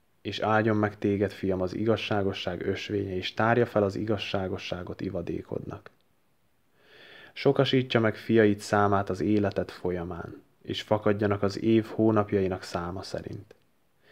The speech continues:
És sokasodjon meg fiaik száma, legyen az több, mint az ég csillagaié, és számuk haladja meg a tengerparti homokét.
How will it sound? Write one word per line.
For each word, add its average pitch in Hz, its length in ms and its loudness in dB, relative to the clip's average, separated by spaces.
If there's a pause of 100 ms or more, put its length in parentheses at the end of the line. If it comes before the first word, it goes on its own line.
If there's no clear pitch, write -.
(260)
És - 220 -6
sokasodjon 117 680 2
meg 104 180 2
fiaik 104 440 4
száma, 95 400 0
legyen 107 300 6
az 104 160 -2
több, 110 240 0
mint 104 180 0
az 98 120 2
ég 104 320 2
csillagaié, 92 880 0 (840)
és - 160 -6
számuk 104 440 2
haladja 113 420 6
meg 107 160 2
a 101 120 -2
tengerparti 98 760 0
homokét. 90 680 -8